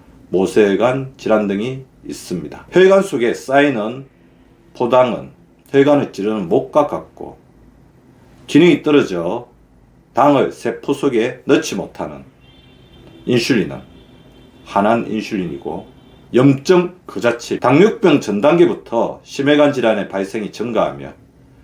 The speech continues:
제이형 당뇨병이 진단되는 시점에서는 약 오십 퍼센트의 환자에서 대혈관 합병증이나 미세혈관 합병증을 동반할 수 있으며,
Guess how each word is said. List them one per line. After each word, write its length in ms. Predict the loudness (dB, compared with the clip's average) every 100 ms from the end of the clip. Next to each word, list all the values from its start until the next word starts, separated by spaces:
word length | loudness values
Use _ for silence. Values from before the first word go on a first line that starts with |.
| _ 0
제이형 440 | 4 6 4 0
당뇨병이 600 | -4 -6 -6 -6 -6 -10
진단되는 540 | -10 -6 -4 -2 -4
시점에서는 720 | -6 -8 -8 -8 -10 -16 -16 -18 -20 _ _ -12 0
약 360 | 0 0 -4 -20 _ -12
오십 340 | -8 -6 -8 -6
퍼센트의 420 | -2 0 0 -2
환자에서 640 | -2 -2 -6 -8 -16 -16 _ -18 -4
대혈관 420 | 2 2 2 -2
합병증이나 680 | -4 -6 -8 -12 -12 -14 -16 -20 -20 -20 -16 -8
미세혈관 460 | 0 4 4 2
합병증을 640 | -2 -4 -6 -4 -4 -4 -6
동반할 400 | -2 2 2 2
수 100 | -4
있으며, 400 | -10 -14 -14